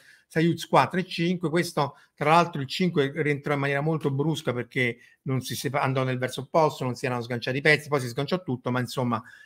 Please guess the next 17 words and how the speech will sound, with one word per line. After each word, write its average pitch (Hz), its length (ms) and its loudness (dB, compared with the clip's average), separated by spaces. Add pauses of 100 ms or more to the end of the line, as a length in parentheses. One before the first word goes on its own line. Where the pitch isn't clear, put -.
(220)
l'urto 170 480 8
finale 135 680 4
fu 131 160 -4
molto 135 400 0
molto 135 300 -4
forte 120 400 -6
e - 20 -6
Volnov 110 460 -4
credo 113 240 -2
che 113 120 -8
poi 113 200 -4
non 104 120 -6
poté 110 200 -14
più - 180 -10
volare, 120 460 0
non 139 320 0
ebbe 127 400 2